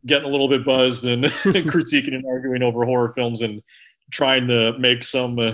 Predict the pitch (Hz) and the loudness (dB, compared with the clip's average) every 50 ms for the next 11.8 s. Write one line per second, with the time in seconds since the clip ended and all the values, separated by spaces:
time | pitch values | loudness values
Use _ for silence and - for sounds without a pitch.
0 | - - 202 - - - 156 135 135 127 123 - 139 127 123 120 113 131 123 127 | -4 -4 0 4 4 4 4 2 0 0 0 2 2 2 0 -2 -2 -2 -2 -2
1 | 131 127 127 123 123 120 120 - - 165 139 139 135 120 - 127 123 123 123 131 | -2 -2 -2 -2 -2 -4 -4 -6 -6 -6 -4 -4 -4 -4 -4 -4 -6 -4 -2 -4
2 | 139 135 - - 220 - - - 214 190 - - - - - - _ _ - - | -4 -4 -6 -8 -8 -8 -8 -6 -6 -6 -6 -8 -18 -20 -20 -20 _ _ -20 -20
3 | _ _ _ _ _ - 110 117 123 131 131 131 131 127 127 123 123 131 - _ | _ _ _ _ _ -8 -2 -2 0 0 0 -2 -2 -4 -4 -6 -6 -8 -10 _
4 | _ - - _ - 123 127 127 147 131 127 127 127 123 120 - - 170 160 160 | _ -20 -14 _ 0 0 2 2 2 0 0 0 0 -2 -4 -2 0 2 2 2
5 | 147 151 143 127 127 135 131 131 131 127 127 123 120 117 120 117 120 123 123 - | 2 0 -4 -6 -4 -2 -2 -2 -2 -2 -2 -2 -2 -2 -2 -2 -2 -2 0 -2
6 | 135 117 104 101 - - 170 165 165 160 160 160 - 131 113 113 117 113 113 110 | 0 0 0 -2 -2 -2 0 2 2 0 0 0 -2 -4 -2 0 0 0 0 0
7 | 107 107 104 98 117 113 117 110 - - 110 95 - - 135 143 139 135 135 135 | 0 -2 -2 0 0 -2 0 0 -2 -2 -4 -4 -4 -4 -4 -2 0 0 2 0
8 | 131 123 - - - - 262 - - - - 240 - - - - - _ _ _ | 0 0 0 -2 0 0 0 0 0 0 -2 -2 -4 -4 -6 -20 -20 _ _ _
9 | _ _ _ _ _ _ _ _ _ _ - 110 113 117 117 117 117 123 131 127 | _ _ _ _ _ _ _ _ _ _ -8 -6 -4 -4 -2 -2 -2 -2 -2 -2
10 | 123 127 123 123 120 139 220 233 165 123 123 127 131 131 135 131 - 127 120 147 | -2 -2 -2 -2 0 0 2 2 2 2 2 2 2 2 0 0 -2 -4 -8 -8
11 | 147 139 135 - 175 160 - - - - 113 113 113 110 - | -6 -6 -4 -2 -2 -2 -2 -2 -4 -4 -2 -2 -4 -4 -4